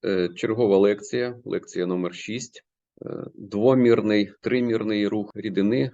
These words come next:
газу. На практичному занятті ми вже частково, е, обговорювали це питання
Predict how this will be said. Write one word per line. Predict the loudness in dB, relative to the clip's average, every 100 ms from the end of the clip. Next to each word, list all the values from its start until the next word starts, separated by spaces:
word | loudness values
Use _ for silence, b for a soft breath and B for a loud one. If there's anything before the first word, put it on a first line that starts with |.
| _
газу. | -4 -4 -2 -6 -8 _ _ _
На | -2
практичному | 0 -2 -2 -4 -2 -4
занятті | -2 -2 -2 -4 -6
ми | -6
вже | -6 -10
частково, | -12 -10 0 2 2 0 -4
е, | -4 -2 -2 -4 -6 -6
обговорювали | -4 -2 -2 0 0 0 -2 -4
це | -8 -12
питання | -12 -6 -2 -2 -2 -6 -8